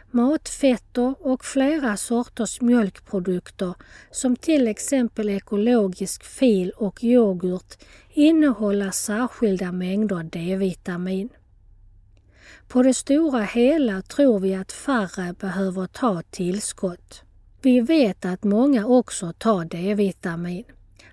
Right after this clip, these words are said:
Många av dem behöver troligtvis inte det samtidigt som många av dem som behöver det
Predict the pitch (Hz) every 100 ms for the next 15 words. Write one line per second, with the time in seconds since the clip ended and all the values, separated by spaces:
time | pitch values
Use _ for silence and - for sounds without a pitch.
0 | _ 208 240 311 262 254 302 233 214 208
1 | 208 202 247 240 190 185 - 226 262 208
2 | - 247 214 - 320 208 254 - 190 196
3 | 220 - 185 196 233 - 233 202 175 180
4 | - 175 180 196 240 214 190 175 175 180
5 | 170 175 - 180 196 185 294 233 185 180
6 | 175